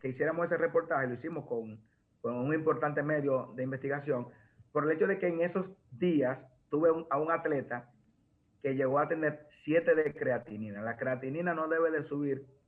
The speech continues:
de uno punto dos miligramos por decilitro. Cuando yo iba a dializar el paciente,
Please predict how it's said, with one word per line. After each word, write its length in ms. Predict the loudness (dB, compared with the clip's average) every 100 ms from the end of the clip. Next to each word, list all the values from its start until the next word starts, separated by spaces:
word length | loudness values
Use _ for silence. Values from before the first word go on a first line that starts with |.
| -2
de 100 | 0
uno 260 | 0 -4
punto 360 | -4 -6 -2 0
dos 360 | 0 -2 -4
miligramos 500 | -8 -4 -2 -4 -6
por 160 | -6 -8
decilitro. 560 | -8 -4 -2 -2 -6 -18 _ _ _ _
Cuando 280 | 0 4 4
yo 120 | 8
iba 160 | 8 8
a 40 |
dializar 320 | 6 4 2
el 100 | 2
paciente, 640 | 0 0 0 -2 -4 -8